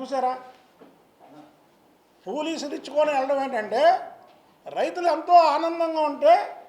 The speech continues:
ఆ రైతులు పంచపక్ష పరమాన్నాలు తింటుంటే,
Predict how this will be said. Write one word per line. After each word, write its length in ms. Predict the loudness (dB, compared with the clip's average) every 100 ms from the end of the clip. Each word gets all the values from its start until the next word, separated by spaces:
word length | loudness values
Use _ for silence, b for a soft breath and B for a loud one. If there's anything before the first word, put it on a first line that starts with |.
| _ b b b -2
ఆ 100 | 0
రైతులు 340 | 0 -4 -6
పంచపక్ష 680 | -4 -4 -4 -2 -2 -2 -2
పరమాన్నాలు 600 | 0 2 2 2 0 0
తింటుంటే, 680 | -4 -4 -2 4 6 4